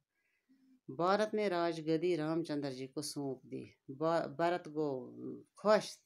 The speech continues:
तम दिस, ये राजगद्दी रामचंद्र जी यस बख्श। और रामचंद्र जी राज बन, राजा बनकर तख्त पर बैठ,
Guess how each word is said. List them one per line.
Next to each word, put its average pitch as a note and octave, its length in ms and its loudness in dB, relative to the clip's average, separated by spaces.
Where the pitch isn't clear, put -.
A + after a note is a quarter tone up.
तम D#3 260 2
दिस, C#3 280 -6
ये C3+ 520 -6
राजगद्दी D3 680 -2
रामचंद्र C3 800 -4
जी B2 180 -10
यस A#2+ 140 -10
बख्श। A#2+ 340 -10
और C#3+ 180 -4
रामचंद्र E3 540 4
जी C#3+ 160 -2
राज C#3+ 300 0
बन, B2+ 320 -4
राजा D#3 260 0
बनकर C3 420 -4
तख्त E3+ 200 -6
पर C#3+ 120 -4
बैठ, C3 260 -6